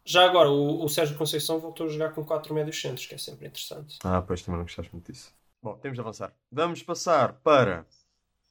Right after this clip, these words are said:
Speaker 2: Ah, não, espera aí. Antes de avançar, quero só ouvir o Miguel em relação ao que é que, o que é que acha desta vantagem do Benfica.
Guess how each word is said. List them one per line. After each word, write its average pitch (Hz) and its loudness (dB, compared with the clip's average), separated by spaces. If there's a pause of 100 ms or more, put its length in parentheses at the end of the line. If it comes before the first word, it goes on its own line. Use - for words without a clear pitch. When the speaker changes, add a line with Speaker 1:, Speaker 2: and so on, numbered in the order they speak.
(140)
Speaker 2:
Ah, 220 10
não, 226 8
espera 143 6
aí. 143 8
Antes 202 6
de 131 -2
avançar, 131 6
quero 170 -4
só 196 2
ouvir 110 0
o 117 4
Miguel 135 6
em 156 0
relação 165 2 (640)
ao 87 -8
que - -10
é - -14
que, 120 -2
o 123 -2
que 127 0
é - -2
que 127 4
acha 127 6
desta 143 4
vantagem 143 4
do 143 2
Benfica. 147 2